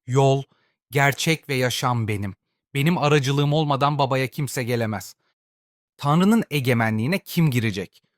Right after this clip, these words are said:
Sonsuz yaşamı nasıl güvence altına alabilirim? Kutsal kitap sonsuz yaşama sahip olanlarla olmayanlar arasında net bir ayrım yapar. Kendisinde Tanrı oğlu bulunan da yaşam vardır.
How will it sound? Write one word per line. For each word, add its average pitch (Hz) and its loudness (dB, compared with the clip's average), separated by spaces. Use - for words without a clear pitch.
Sonsuz 139 -2
yaşamı 147 0
nasıl 165 0
güvence 120 0
altına 110 0
alabilirim? 95 -4
Kutsal 135 -2
kitap - -4
sonsuz 143 -2
yaşama 131 0
sahip 131 0
olanlarla 120 0
olmayanlar 160 0
arasında 147 -2
net 143 2
bir 139 2
ayrım 113 0
yapar. - -10
Kendisinde 156 -2
Tanrı 139 2
oğlu 110 0
bulunan 104 -2
da 101 -4
yaşam 98 -4
vardır. 90 -8